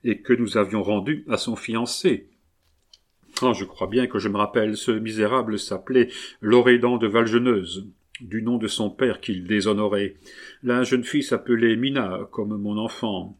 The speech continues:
Le jeune homme, enfin, s'appelait Justin. Vous voyez que je n'ai rien oublié. Eh bien, général, dit Salvatore, rappelez-vous un dernier détail, peut-être un des plus importants de l'histoire de ces deux jeunes gens,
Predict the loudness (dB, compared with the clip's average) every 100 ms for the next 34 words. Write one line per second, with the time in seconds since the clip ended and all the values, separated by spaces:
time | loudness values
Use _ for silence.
0 | -20 -14 -12 -8 -6 -2 -2 0 -2 -2
1 | -4 -4 -2 -4 -2 -2 0 -2 -2 -6
2 | -10 -12 -8 -8 -6 -6 -6 -12 -20 _
3 | -12 -8 -2 0 0 -4 -6 -6 -6 -8
4 | -8 0 0 0 _ _ _ _ -20 -20
5 | -20 -20 -20 -10 -6 0 0 2 2 4
6 | 4 2 0 0 0 0 -4 -2 -2 0
7 | -2 -4 -4 -4 -6 -4 -2 0 0 -2
8 | -2 -4 -4 -2 2 2 2 0 0 0
9 | -2 0 -2 -8 -14 -14 -6 -4 -2 -4
10 | -2 -2 -2 -6 -2 0 0 -2 -8 -4
11 | -2 0 -2 -4 -6 -6 -2 0 0 -2
12 | -2 -2 -4 -2 -2 -2 -4 -4 -4